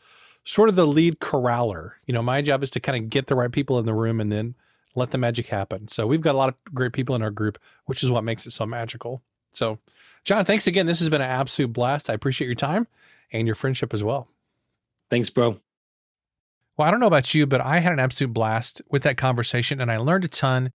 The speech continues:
Speaker 1: and I always, always really, really enjoy talking with John. Here's my takeaway from this interview.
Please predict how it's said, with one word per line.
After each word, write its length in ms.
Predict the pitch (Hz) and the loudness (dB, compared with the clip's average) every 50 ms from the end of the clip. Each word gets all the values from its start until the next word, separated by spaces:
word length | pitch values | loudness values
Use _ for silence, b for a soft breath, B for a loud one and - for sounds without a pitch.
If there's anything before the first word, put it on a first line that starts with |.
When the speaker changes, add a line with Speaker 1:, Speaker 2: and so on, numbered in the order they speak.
| _ _ _ _ _ | _ _ _ _ _
Speaker 1:
and 100 | - 123 | -2 -2
I 60 | 117 | 0
always, 580 | 127 143 143 151 160 165 160 156 143 - - - - _ - | 2 2 2 4 4 4 4 4 4 2 -2 -4 -8 _ 2
always 480 | 151 175 202 175 143 120 113 101 - | 4 6 6 8 6 4 2 0 -2
really, 300 | 117 113 120 127 120 123 | -2 0 2 2 2 2
really 220 | 117 110 117 113 110 | 2 0 0 -2 -2
enjoy 300 | 104 104 98 104 101 101 | -2 -2 -2 -2 -4 -4
talking 340 | - - 113 107 - 117 101 | -4 -6 -6 -6 -6 -8 -8
with 100 | 95 95 | -8 -8
John. 340 | 95 95 85 87 - 135 - _ _ _ _ _ _ _ _ _ _ _ _ _ | -8 -10 -10 -10 -14 -16 -18 _ _ _ _ _ _ _ _ _ _ _ _ _
Here's 200 | - 220 277 311 | 0 0 2 4
my 120 | 311 240 | 2 2
takeaway 400 | - - 190 180 - 165 156 143 | 4 2 2 4 4 4 4 4
from 220 | - - 135 123 | 2 0 -2 0
this 340 | 117 117 120 123 - - - - - | 0 0 0 0 -2 -2 -4 -4 -2
interview. 600 | 139 135 123 110 117 107 104 101 101 107 113 | 0 0 0 0 -2 -4 -4 -2 -2 -4 -6